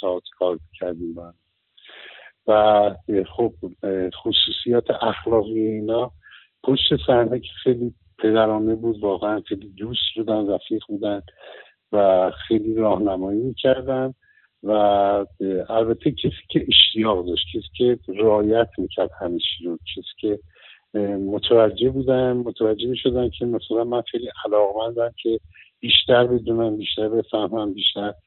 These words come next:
یاد بگیرم، اینا خیلی کمک می‌کردن از این نظر. و، اه،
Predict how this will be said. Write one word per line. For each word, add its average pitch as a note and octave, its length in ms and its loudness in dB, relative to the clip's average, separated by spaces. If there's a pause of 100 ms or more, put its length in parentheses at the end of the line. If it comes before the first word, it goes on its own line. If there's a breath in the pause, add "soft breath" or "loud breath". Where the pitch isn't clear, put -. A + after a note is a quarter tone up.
(200)
یاد G#2+ 280 -2
بگیرم، G2+ 480 -6
اینا A#2+ 200 2
خیلی - 320 -6
کمک F#2 340 -6 (100)
می‌کردن F2 520 -6 (280)
از F#2+ 200 -8
این F#2 160 -4
نظر. E2+ 260 -6 (880 loud breath)
و، A#2 100 2
اه، A2 1600 2